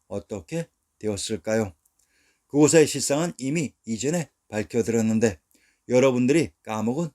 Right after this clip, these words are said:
것입니다. 자, 조조의 일대기를 복귀합니다. 호도로의 천도. 후한 왕조 말려 천하의 정감록에 대한 소문이 퍼졌나 봅니다. 낙양의 지기는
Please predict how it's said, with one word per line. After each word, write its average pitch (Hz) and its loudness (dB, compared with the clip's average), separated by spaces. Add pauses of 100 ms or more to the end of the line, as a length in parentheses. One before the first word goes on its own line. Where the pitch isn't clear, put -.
(120)
것입니다. 104 -4 (640)
자, 131 4
조조의 123 2
일대기를 117 -4 (200)
복귀합니다. 104 -4 (920)
호도로의 120 2 (300)
천도. 113 0 (720)
후한 202 4
왕조 135 2
말려 123 2 (220)
천하의 175 2 (200)
정감록에 127 0
대한 117 0
소문이 117 -4 (220)
퍼졌나 104 -6
봅니다. 110 0 (1300)
낙양의 139 4
지기는 143 0